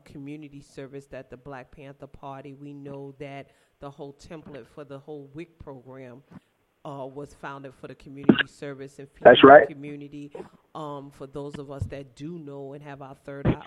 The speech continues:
Speaker 1: open, can you share with us some of the community service events that you guys have now expanded on,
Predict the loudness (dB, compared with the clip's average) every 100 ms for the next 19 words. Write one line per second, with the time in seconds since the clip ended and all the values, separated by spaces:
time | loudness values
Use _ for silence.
0 | -14 -14 -14 -16 -18 -20 -18 -14 -10 -10
1 | -8 -8 -6 -8 -10 -14 -14 -14 -14 -16
2 | -16 -14 -14 -14 -18 -16 -14 -12 -14 -16
3 | -14 -14 -16 -20 -20 -20 -16 -14 -14 -16
4 | -18 -16 -14 -14 -16 -20 -20 -18 -16 -16
5 | -14 -14 -12 -14